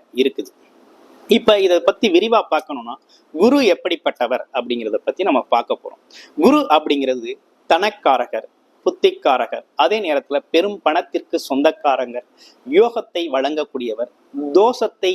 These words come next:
நீக்கக்கூடியவர், எப்பேற்பட்ட தோஷத்தையும் நீக்கி நல்வாழ்வு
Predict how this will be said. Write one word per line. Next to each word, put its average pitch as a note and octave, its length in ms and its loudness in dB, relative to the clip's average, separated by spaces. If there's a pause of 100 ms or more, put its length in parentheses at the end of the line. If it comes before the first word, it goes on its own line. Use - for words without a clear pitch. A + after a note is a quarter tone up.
(100)
நீக்கக்கூடியவர், B2+ 800 -2 (400)
எப்பேற்பட்ட G3 960 0
தோஷத்தையும் E3 520 -4
நீக்கி C3+ 500 -2 (380)
நல்வாழ்வு F#3+ 920 2